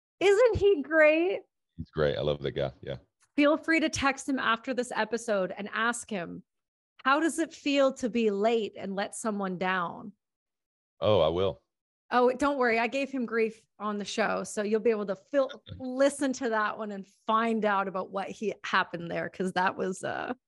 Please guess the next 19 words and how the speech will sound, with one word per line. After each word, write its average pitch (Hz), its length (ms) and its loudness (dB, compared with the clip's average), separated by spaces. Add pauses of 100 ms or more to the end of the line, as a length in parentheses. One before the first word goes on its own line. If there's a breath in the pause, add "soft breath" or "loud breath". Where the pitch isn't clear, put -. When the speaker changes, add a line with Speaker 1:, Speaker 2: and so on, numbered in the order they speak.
(840 loud breath)
Speaker 1:
oh, 277 180 6
he's 262 240 4
a 254 80 4
sweetheart, 208 640 4
though. 185 260 2
He's 247 240 0
a 262 40 -2
really 269 280 4
kind 247 400 0
guy. 214 280 0
And 202 120 -4
he 240 140 -4
was 226 160 -2
really 254 260 -2
great 226 440 -6
in 214 140 -4
talking 208 420 -4
about, 180 420 -4
um, 170 400 -6